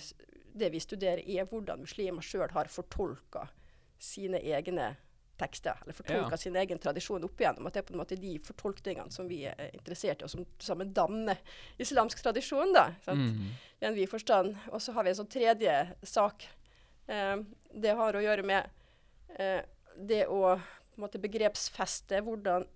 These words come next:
Speaker 1: individet velger ut element ifra islamsk tradisjon. Hvis du tenker islamsk tradisjon som et sånn kjempebredt felt med veldig mange ulike element,
Speaker 2: Ok,
Speaker 1: sant?
Speaker 2: et koldtbord, liksom?
Speaker 1: Ja, du kan kalle det et koldtbord, eller, eller hva du vil. Eh,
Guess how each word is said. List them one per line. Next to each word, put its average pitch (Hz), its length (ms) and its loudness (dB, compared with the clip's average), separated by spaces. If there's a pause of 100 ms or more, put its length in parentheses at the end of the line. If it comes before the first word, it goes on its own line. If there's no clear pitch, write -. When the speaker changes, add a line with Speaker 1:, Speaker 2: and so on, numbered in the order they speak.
(640)
Speaker 1:
individet 220 720 -4
velger 185 440 2
ut - 420 -8
element 190 460 0 (100)
ifra 180 320 2 (720)
islamsk - 480 2
tradisjon. 185 340 0
Hvis 226 120 -2
du 233 60 -2
tenker 240 240 0
islamsk 202 420 4
tradisjon 202 400 -2
som 185 160 -4
et 185 80 -4
sånn 196 180 -2
kjempebredt - 1300 -4 (240)
felt - 380 0
med 190 240 -2
veldig 208 340 2
mange 202 400 0
ulike 208 480 -2
element, 170 320 0 (180)
Speaker 2:
Ok, 165 100 -2
Speaker 1:
sant? 151 120 6
Speaker 2:
et 151 240 2
koldtbord, 147 540 4
liksom? 185 260 4
Speaker 1:
Ja, 285 160 12
du 359 140 6
kan 330 160 4
kalle 349 320 6
det 208 140 4
et - 40 -16
koldtbord, 247 480 6
eller, 254 200 8 (140)
eller 254 140 4
hva 277 180 2
du 269 120 0
vil. 285 260 0
Eh, 220 380 6